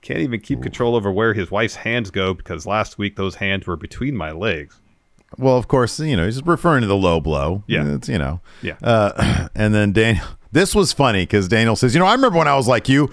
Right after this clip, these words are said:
Speaker 2: when I was young, a pro wrestler like you." And in fact, Action Andretti is a year older than Daniel Garcia.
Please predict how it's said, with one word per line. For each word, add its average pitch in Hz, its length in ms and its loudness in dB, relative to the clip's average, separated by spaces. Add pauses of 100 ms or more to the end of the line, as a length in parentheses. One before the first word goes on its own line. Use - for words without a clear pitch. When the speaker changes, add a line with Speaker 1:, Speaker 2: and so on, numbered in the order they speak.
(200)
Speaker 2:
when 143 120 2
I 151 80 4
was 135 240 2
young, 131 280 4
a 131 60 2
pro 156 220 2
wrestler 143 440 4
like 123 260 2
you." 143 320 4 (500)
And 98 120 0
in 92 60 0
fact, 107 320 2
Action 104 280 2
Andretti 90 420 2
is 80 140 2
a 82 60 0
year 80 240 2
older 80 260 0
than 71 160 -4
Daniel 73 300 -4
Garcia. 67 420 -2